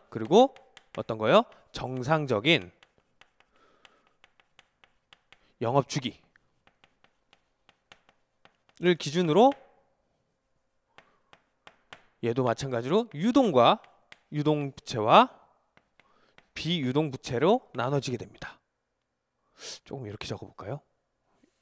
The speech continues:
설명하기 쉽게 왼쪽이랑 맞춰서 이렇게 할게요.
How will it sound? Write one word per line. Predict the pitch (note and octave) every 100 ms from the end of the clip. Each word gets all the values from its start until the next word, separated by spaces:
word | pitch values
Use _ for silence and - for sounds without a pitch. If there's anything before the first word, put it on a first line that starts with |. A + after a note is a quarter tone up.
| _
설명하기 | - A2+ A2+ G#2 G2 C#3 - _ _ _
쉽게 | - - - - D3
왼쪽이랑 | A2+ A2+ B2 - _ _ - - _ _ _ _ B2+ G#2+
맞춰서 | G2 F#2+ G#2+ B2+ B2+ _ _ _ _ _ _ _ _ _ _ _ _ _ _ _ _ - -
이렇게 | A2 - -
할게요. | - - -